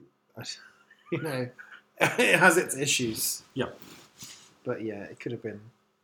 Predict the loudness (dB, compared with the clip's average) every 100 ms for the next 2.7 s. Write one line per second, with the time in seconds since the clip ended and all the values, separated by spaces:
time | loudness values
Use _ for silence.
0 | _ -10 -4 -2 0 0 -2 -4 -6 -12
1 | -12 -12 -12 -8 -4 -4 -4 -4 -2 -2
2 | -6 _ -14 -14 -14 -20